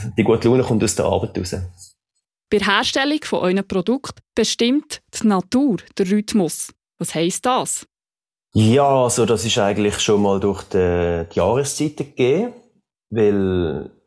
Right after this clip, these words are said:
Speaker 1: ja, die Pflanzen sind halt dann reif, wenn sie reif sind. Und das ist für den Produktionsleiter die grösste Herausforderung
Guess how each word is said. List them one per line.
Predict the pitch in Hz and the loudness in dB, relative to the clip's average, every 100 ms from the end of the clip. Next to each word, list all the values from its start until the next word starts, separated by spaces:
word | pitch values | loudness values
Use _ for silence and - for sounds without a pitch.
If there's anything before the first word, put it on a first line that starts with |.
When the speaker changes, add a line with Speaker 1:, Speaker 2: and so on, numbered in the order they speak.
| - | -6
Speaker 1:
ja, | 87 104 | -2 0
die | 120 | 0
Pflanzen | - 95 101 107 101 | 0 0 0 0 -4
sind | 107 | -2
halt | 92 87 | 0 0
dann | 92 98 | 2 2
reif, | 98 104 - | 2 0 -2
wenn | 95 | -2
sie | - 117 | 0 -2
reif | 165 | -2
sind. | - 143 202 - _ - | -2 0 -2 -6 _ -4
Und | 110 104 98 | 0 0 2
das | 117 | 0
ist | - | 0
für | - | 0
den | 101 98 82 - | 0 0 -2 -4
Produktionsleiter | - 104 - - 110 147 117 104 104 104 | 0 0 0 0 0 2 0 -2 -2 -4
die | 98 | -2
grösste | 101 123 - | 0 0 -2
Herausforderung | 117 131 143 139 131 139 135 | -4 -2 -2 0 0 0 -2